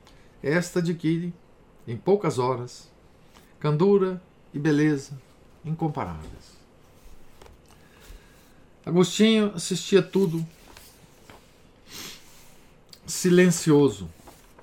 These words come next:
Um ano atrás, semelhante espetáculo, para ele incompreensível,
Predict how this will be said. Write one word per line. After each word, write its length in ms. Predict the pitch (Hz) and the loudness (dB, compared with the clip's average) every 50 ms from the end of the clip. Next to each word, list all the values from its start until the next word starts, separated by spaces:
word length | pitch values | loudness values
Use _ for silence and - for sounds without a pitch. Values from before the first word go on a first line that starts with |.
| - - _ _ - - - - - _ - _ _ - - - - - - - _ _ - - _ _ _ _ _ _ _ | -20 -20 _ _ -20 -20 -20 -20 -20 _ -20 _ _ -20 -20 -20 -20 -20 -20 -20 _ _ -20 -20 _ _ _ _ _ _ _
Um 100 | 127 135 | -4 -2
ano 140 | 147 156 165 | 2 2 2
atrás, 720 | 175 165 - 185 202 226 247 240 - - - - - - - _ - - _ _ - _ - - _ | 2 2 4 4 6 6 4 2 -2 -8 -16 -18 -20 -20 -20 _ -20 -20 _ _ -20 _ -20 -20 _
semelhante 640 | - - - - 147 143 147 151 165 196 202 196 - | -20 -12 -6 -4 0 2 2 4 4 4 2 2 0
espetáculo, 720 | 175 - - 175 160 - - 170 175 180 175 - - 156 160 160 - - - | -6 -6 -4 -6 -6 -2 0 0 0 0 -2 -8 -12 -12 -12 -12 -14 -14 -8
para 240 | - 139 143 147 151 | -4 -2 0 2 2
ele 200 | 165 170 165 156 | 2 2 0 -2
incompreensível, 920 | 151 143 147 139 131 135 135 131 123 - - - 151 156 147 143 147 147 | -4 -4 -6 -6 -6 -6 -6 -6 -8 -10 -8 -6 -6 -6 -6 -8 -10 -12